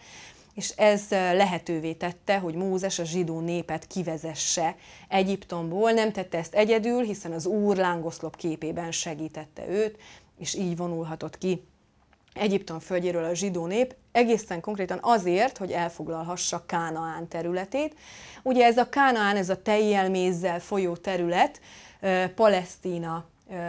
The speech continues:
területéről beszélünk, itt látható a mellettem lévő térképen. Amit, ö, tudnotok illik róla,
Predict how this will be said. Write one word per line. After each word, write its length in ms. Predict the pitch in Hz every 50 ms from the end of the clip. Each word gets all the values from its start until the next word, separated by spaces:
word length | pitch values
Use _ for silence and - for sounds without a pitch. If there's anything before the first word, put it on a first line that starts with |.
| 165 165 165
területéről 760 | - 208 190 180 180 170 170 165 165 - 180 170 165 165 160
beszélünk, 560 | 160 165 175 175 - - 240 240 262 262 247 -
itt 140 | 190 175
látható 400 | - 180 175 - - 170 - 180
a 60 | 165 160
mellettem 460 | 170 175 170 156 165 - - 165 160
lévő 280 | 170 175 170 160 165
térképen. 720 | 165 - - 202 208 208 - 254 254 254 294 285 285 262 - _ _ _ _ _ _ _ _ _ _ _ _ _ _ _ _ _ - - - - - - -
Amit, 420 | 254 269 285 277 254 233 233 -
ö, 280 | 220 208 208 202 202 196 190
tudnotok 500 | 196 277 269 226 214 202 202 190 180 -
illik 340 | 220 220 214 196 190 185 -
róla, 500 | 220 220 220 214 202 190 185 202 254